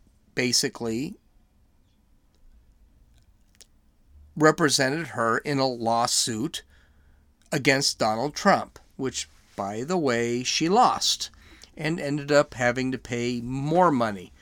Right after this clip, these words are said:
Uh, my understanding is Stormy Daniels is riding polls right now and trying to recover. Well,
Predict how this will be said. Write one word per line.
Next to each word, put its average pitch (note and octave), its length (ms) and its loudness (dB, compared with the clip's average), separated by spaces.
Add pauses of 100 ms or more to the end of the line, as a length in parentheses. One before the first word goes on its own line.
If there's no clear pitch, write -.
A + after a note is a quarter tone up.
(580)
Uh, B2 360 2
my D3+ 400 4
understanding E3 520 0
is F#3+ 140 0
Stormy D3 320 0
Daniels D#3 680 -2
is - 760 -4
riding C#3+ 460 2
polls D#3 480 -4
right D3+ 220 0
now D#3 580 0
and C3+ 540 -8
trying C#3 400 -2
to B2+ 580 -4
recover. C3 640 -2 (920)
Well, F#3+ 380 8